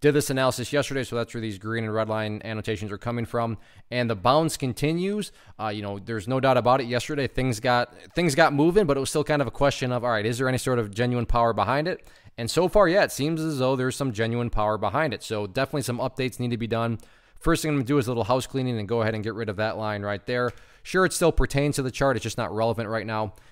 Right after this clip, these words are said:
And from a presentation standpoint, I don't wanna risk causing confusion 'cause there's clutter with lines all over the place. So let's just try to keep this as clean as possible.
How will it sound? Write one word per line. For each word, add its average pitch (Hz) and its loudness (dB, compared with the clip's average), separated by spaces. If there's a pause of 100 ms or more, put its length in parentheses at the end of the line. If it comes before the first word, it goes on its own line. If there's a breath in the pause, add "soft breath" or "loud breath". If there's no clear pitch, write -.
(100)
And 98 -10
from 110 -6
a 101 -6
presentation 110 -4
standpoint, 107 -10
I 113 -8
don't 110 -4
wanna 104 -6
risk 104 -6
causing 104 -4
confusion 110 -6 (220 soft breath)
'cause 120 -6
there's 104 -6
clutter 120 -2
with 107 -4
lines 110 -4
all 107 -4
over 101 -8
the 98 -10
place. 104 -8 (140)
So - -2
let's 170 0
just 165 -8
try 156 4
to 143 2
keep 135 -6
this 131 -4
as 113 -6
clean 123 -6
as 110 -4
possible. 110 -2